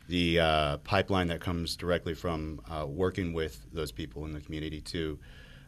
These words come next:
uh, get applicants that have already been, uh, screened, have already been trained, and already looking forward to being, uh, part of the tech industry here.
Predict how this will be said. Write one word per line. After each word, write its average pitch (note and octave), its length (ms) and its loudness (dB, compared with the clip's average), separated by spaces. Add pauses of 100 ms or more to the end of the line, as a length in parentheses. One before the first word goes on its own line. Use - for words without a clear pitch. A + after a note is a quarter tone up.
uh, D#2 300 0 (200)
get F#2 260 4
applicants F2 540 0
that D#2 300 0
have D#2 280 -2 (200)
already E2+ 320 2
been, D2+ 460 0
uh, C2 520 -8
screened, A2 600 0
have D2+ 240 -4
already D#2 180 2
been C#2+ 160 -6
trained, F#2 460 -2
and D#2 360 -2
already D#2 640 0 (400)
looking F#2 300 2
forward F#2+ 480 6
to A2 280 4
being, D#2 480 -2 (140)
uh, D2 220 -6
part D#2+ 360 -8
of D2 360 -6
the C2 400 -8
tech F#2+ 200 -2
industry - 400 -10
here. C#2 220 -8